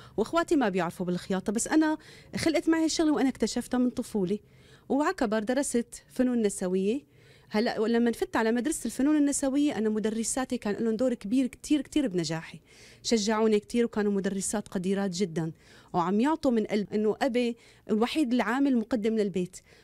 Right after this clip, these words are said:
فأنا صرت بدي أحاول إني أعيله، خيط لأخواتي الصغار، خيط إلي إخواتي الأكبر مني، واستمرت القصة هيك. يعني حتى إنه أنا فستان خطبتي وفستان عرسي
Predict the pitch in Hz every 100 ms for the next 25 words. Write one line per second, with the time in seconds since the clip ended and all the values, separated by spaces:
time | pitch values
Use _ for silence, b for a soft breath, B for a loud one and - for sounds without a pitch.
0 | - 185 269 320 247 262 - 294 285 233
1 | 262 240 214 208 202 277 277 247 208 -
2 | 220 214 185 175 190 190 196 B B B
3 | - 294 285 - 254 240 240 - - 302
4 | 320 285 - 247 247 247 254 302 b b
5 | b - 349 320 254 214 190 185 - -
6 | 180 180 180 247 - B B B B 185
7 | 202 254 - 233 226 226 - 220 - 233
8 | - - 220 - 202 208 - 262 247 233
9 | 247 285 339